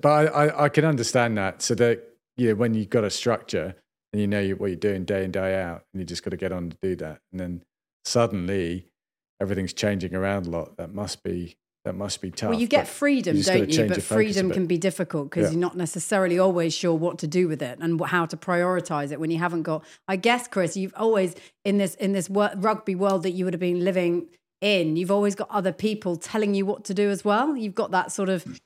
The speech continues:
Speaker 2: that other piece, haven't you, of, of a sort of a, a wider team around you. And, and actually, even though you're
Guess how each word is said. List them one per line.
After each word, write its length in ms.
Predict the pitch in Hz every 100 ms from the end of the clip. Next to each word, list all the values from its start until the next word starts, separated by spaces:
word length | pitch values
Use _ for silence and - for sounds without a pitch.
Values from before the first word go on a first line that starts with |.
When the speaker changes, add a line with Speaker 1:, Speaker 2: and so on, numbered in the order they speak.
| _
Speaker 2:
that 140 | 190 185
other 220 | 202 180
piece, 380 | - 226 180 160
haven't 260 | 190 180 147
you, 160 | 165 160
of, 180 | 160
of 260 | - 180 165
a 160 | 170 160
sort 160 | 180
of 80 | 170
a, 140 | 180 185
a 80 |
wider 480 | 175 190 190 180 175
team 320 | - 190 175
around 480 | 170 175 180 175 170
you. 220 | 160 156
And, 140 | 160 160
and 320 | 165 160 156 -
actually, 560 | 165 - - 175 170 165 - _
even 320 | 196 185 185
though 120 | 180 175
you're 360 | 165 170 160